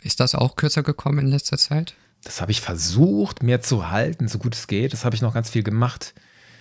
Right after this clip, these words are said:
Speaker 2: aber immer noch weniger, als ich eigentlich brauche für mich. Also ja, auch das ist kürzer gekommen.
Speaker 1: Na, und währenddessen hast du ja auch oft Star Wars gehört.
Speaker 2: Ja.
Speaker 1: Stimmt's?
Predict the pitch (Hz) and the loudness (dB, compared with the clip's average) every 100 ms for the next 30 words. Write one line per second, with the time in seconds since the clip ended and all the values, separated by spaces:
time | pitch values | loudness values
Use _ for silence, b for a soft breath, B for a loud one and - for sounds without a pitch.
0 | b b _ _ 107 101 104 127 127 117 | b b _ _ 0 2 4 4 6 6
1 | 107 - 107 90 107 117 107 92 82 - | 4 0 -6 2 4 4 2 0 -4 -4
2 | 85 - - 73 73 73 - _ _ - | -6 -4 -4 -4 -4 -8 -12 _ _ -18
3 | - 80 76 - - _ - 90 82 82 | -8 -6 -6 -8 -16 _ -8 -6 -2 -2
4 | 85 87 80 - - 60 - - - - | 0 0 -4 -6 -10 -8 -8 -10 -12 -12
5 | - - 71 69 - - - _ _ _ | -14 -10 -10 -10 -12 -16 -16 _ _ _
6 | _ _ - 120 120 151 127 104 123 123 | _ _ 2 4 4 4 2 4 4 4
7 | 113 120 - 107 113 - 107 104 - 110 | 2 0 0 0 0 2 2 2 2 0
8 | 107 - - 113 - - - 107 104 98 | -2 -6 -2 -2 -2 -4 0 0 2 0
9 | - 101 113 98 - 104 85 78 80 - | 0 0 2 0 -2 -6 -4 -4 -6 -4
10 | 113 127 - | 0 0 -2